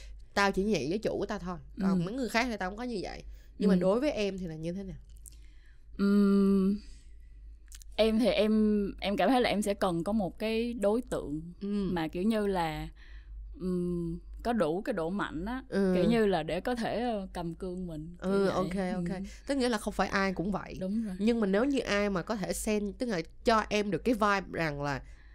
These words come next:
Speaker 1: người đó là một đối tượng mạnh có khả năng quản thúc được em,
Speaker 2: Đúng rồi.
Speaker 1: thì nó không phải là một người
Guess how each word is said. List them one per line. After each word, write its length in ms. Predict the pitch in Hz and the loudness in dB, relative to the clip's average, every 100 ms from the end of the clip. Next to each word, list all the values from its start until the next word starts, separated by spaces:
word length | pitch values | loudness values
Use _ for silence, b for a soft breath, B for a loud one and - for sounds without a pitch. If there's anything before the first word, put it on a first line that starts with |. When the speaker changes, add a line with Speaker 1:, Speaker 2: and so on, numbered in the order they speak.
| b | b
Speaker 1:
người 320 | 190 196 185 | 4 6 6
đó 460 | 170 180 196 262 285 - - - - | 6 4 4 2 -2 -6 -20 -18 -6
là 140 | 185 180 | 0 2
một 180 | 151 | 4
đối 200 | 226 214 | 6 6
tượng 180 | 220 160 | 6 2
mạnh 220 | 165 147 | 0 0
có 120 | 175 - | 0 0
khả 180 | 190 | 0
năng 180 | 185 190 | 0 0
quản 100 | 156 | 0
thúc 140 | 262 240 | 0 0
được 140 | 190 | 2
em, 260 | 190 190 175 - | 2 2 0 -4
Speaker 2:
Đúng 240 | 185 202 | -2 0
rồi. 100 | 220 | 2
Speaker 1:
thì 80 | 196 | 4
nó 120 | 196 | 4
không 180 | 247 214 | 2 0
phải 120 | 190 | 2
là 80 | 214 | 4
một 180 | 165 147 | 4 4
người 420 | 180 165 156 147 | 4 6 6 2